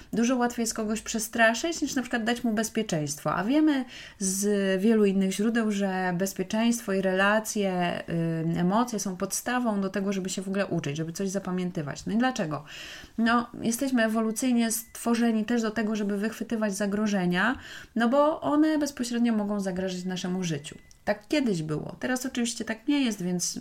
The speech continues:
mm, ta nasza kora przedczołowa ewoluowała, no i nie chcę was tutaj zanuda-, zanudzać, ale wiedzmy to. Wiedzmy, że o bezpieczeństwo jest dużo trudniej niż o przestraszenie i dbajmy o nie.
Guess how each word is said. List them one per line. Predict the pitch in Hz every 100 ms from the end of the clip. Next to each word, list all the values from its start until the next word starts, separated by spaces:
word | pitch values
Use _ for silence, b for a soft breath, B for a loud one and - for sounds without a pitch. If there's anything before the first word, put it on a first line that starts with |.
| -
mm, | 185 180 170
ta | 170
nasza | 175 175 175
kora | 165 196 180
przedczołowa | - 160 - 180 175 160
ewoluowała, | 160 151 160 196 254 285 330 302 277
no | 208 185
i | 185 180 B B B
nie | 190 226
chcę | 240 185
was | 175
tutaj | - 185
zanuda-, | 180 202 220 180 170 165
zanudzać, | 170 190 190 170 202 311 B B B B B -
ale | 311 220 269 262 240 -
wiedzmy | 196 226 226 151
to. | 143 156
Wiedzmy, | 220 240 220
że | 208
o |
bezpieczeństwo | 196 202 - 202 202 196 196
jest | 190
dużo | 208 247
trudniej | 240 214 202 196
niż | 190 180
o | 175
przestraszenie | - 190 - 185 220 220 220
i | 185
dbajmy | 175 139 139 -
o |
nie. | -